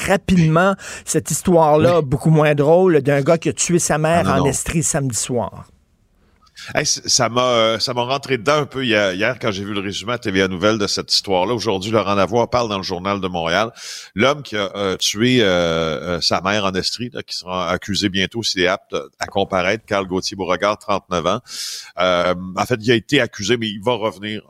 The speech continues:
Speaker 2: hein, subir le restant des procédures s'il est apte à les, à les, euh, et les tolérer, puis les comprendre surtout. Écoute, il avait déjà essayé
Speaker 1: Eh oui.
Speaker 2: de tuer sa mère.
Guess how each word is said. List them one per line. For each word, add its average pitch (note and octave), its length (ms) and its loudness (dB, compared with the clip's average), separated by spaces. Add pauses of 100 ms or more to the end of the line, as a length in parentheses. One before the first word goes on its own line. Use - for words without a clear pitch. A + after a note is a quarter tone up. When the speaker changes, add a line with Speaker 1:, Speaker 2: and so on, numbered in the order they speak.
(100)
Speaker 2:
hein, E2 220 -10
subir G2+ 340 0
le F#2+ 80 4
restant F2+ 320 -4
des F#2 80 -2
procédures F2 480 -2
s'il E2 200 -2
est E2 80 2
apte F2+ 160 -2
à F2 60 -2
les, D#2 180 -10 (200)
à D#2 160 -10
les, D#2+ 260 -8
euh, D#2 380 -4
et E2 100 -18
les F2 80 -14
tolérer, E2+ 400 0 (480)
puis F#2 100 -4
les F#2 80 2
comprendre G#2+ 480 -4
surtout. - 480 -4 (540)
Écoute, - 400 -4 (480)
il F#2 100 -4
avait G#2 160 2
déjà A#2+ 500 0 (460)
essayé F2+ 580 0 (340)
Speaker 1:
Eh - 120 -20
oui. F2+ 140 -18
Speaker 2:
de G2+ 80 2
tuer F#2 240 0
sa F2 160 0
mère. C#2+ 220 -8